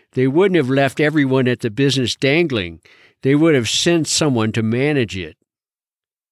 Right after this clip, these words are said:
"Maybe that's why they didn't, so you wouldn't think they were involved." "Possibly, but I also think they would have cleaned out her apartment to make it look like she skipped town.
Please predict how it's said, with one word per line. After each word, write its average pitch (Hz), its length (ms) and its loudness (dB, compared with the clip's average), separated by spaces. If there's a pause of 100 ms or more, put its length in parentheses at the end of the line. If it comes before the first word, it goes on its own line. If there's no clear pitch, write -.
(400)
"Maybe 101 280 -4
that's 107 260 -4
why 120 160 -2
they 113 140 -2
didn't, 127 520 -6 (460)
so - 180 -2
you 127 160 2
wouldn't 131 320 0
think 147 220 -2
they 131 140 0
were 131 180 0
involved." 127 680 -4 (1000)
"Possibly, 104 960 -4 (380)
but 135 160 0
I 131 140 2
also 160 340 0
think 143 320 0
they 139 140 2
would 135 180 2
have 127 140 -2
cleaned 151 320 2
out 127 160 0
her 120 160 -2
apartment 151 540 -4
to 120 100 -4
make 120 240 -2
it 127 100 -8
look 120 280 -6
like 117 180 -4
she 123 160 -4
skipped - 400 -6
town. 120 560 -6